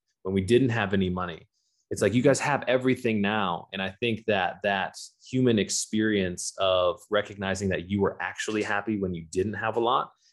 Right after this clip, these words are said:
is something that a lot of people find themselves going back to as, like, that broken record. And I think that should be a story that we recognize a little bit more often, because the measuring stick that society has proclaimed for us is not in the hundreds of thousands or the millions of dollars or the followers that we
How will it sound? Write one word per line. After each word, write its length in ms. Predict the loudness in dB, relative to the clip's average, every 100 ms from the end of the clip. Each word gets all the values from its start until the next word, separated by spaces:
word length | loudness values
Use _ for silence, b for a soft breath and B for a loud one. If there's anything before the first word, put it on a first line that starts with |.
| -10
is 100 | -2
something 280 | -2 0 2
that 120 | 2
a 40 |
lot 220 | 4 4
of 80 | 2
people 220 | -2 -10
find 240 | -6 -4 -4
themselves 360 | -4 -2 -2
going 240 | -2 -6 -4
back 300 | -4 -4 -4
to 260 | -4 -4 -4 -12 _ -6
as, 80 | -2
like, 140 | 0
that 180 | 0 0
broken 320 | 0 -2 -2
record. 420 | -4 0 0 0 -4 _ _ _
And 80 | -2
I 80 | 0
think 220 | 0 2
that 160 | 2 2
should 160 | 0
be 100 | 2
a 60 | 0
story 360 | 0 4 4
that 120 | 4 0
we 100 | -4
recognize 540 | -6 -8 -6 -6 -4
a 40 |
little 220 | -2 0 0
bit 140 | 0
more 220 | -4 -2
often, 400 | -2 -2 -6 -6
because 300 | -6 -4 -2
the 80 | -2
measuring 500 | -2 -2 2 2 0
stick 260 | -2 -6 -4
that 160 | -4 -4
society 640 | -6 -2 0 2 0 0
has 220 | -2 -2 -6
proclaimed 480 | -12 -8 -4 -2 -2
for 140 | 0
us 380 | 0 -2 -8 b b -6
is 160 | -4 2
not 320 | 2 2 2
in 100 | 0
the 80 | 0
hundreds 420 | 0 0 0 0
of 100 | -2
thousands 480 | -2 -2 -2 -4 -6
or 80 | -4
the 80 |
millions 420 | -2 0 0 -2 -4
of 80 |
dollars 400 | -2 0 2 0
or 100 | -4
the 140 | -8 -6
followers 440 | -2 0 -2 -4 -6
that 140 |
we 80 | -6